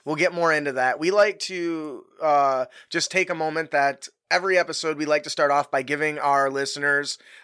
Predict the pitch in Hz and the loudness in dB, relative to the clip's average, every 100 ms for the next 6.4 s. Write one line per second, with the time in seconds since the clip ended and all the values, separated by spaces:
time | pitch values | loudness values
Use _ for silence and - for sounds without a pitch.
0 | - 143 139 131 127 104 - 156 151 143 | -4 2 4 2 0 -2 -4 2 4 2
1 | 147 147 127 - - - - - _ 247 | -4 -6 -6 -6 -6 -8 -16 -20 _ 4
2 | 294 170 131 127 139 254 214 131 - 175 | 6 4 -2 -16 -10 -4 -4 -4 0 2
3 | 147 - - 190 190 180 147 156 170 165 | 2 -2 2 4 4 2 -2 0 2 2
4 | 143 180 220 240 202 190 175 185 175 165 | 0 0 0 0 0 0 -2 -4 0 0
5 | 160 147 180 202 165 160 - 160 156 170 | 0 -2 -2 0 0 0 -2 -4 -2 -4
6 | 202 175 165 160 | -6 -4 -4 -6